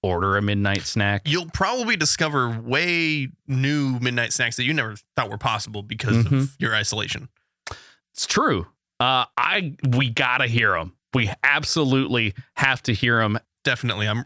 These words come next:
Speaker 2: I'm ready. I'm ready for this stuff to evolve.
Speaker 1: At Midnight Yummy on Twitter. Send 'em in. Let us know. What is your midnight snack?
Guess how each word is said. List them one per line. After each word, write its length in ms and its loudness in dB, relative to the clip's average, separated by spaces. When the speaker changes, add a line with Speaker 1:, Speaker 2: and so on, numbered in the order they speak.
Speaker 2:
I'm 300 -2
ready. 240 2
I'm 160 -2
ready 160 0
for 100 -4
this 140 0
stuff 200 -2
to 140 -2
evolve. 500 -4
Speaker 1:
At 180 0
Midnight 380 0
Yummy 360 0
on 200 0
Twitter. 520 0
Send 360 0
'em 100 0
in. 280 -2
Let 180 2
us 160 -2
know. 440 0
What 300 0
is 140 0
your 140 0
midnight 340 0
snack? 460 0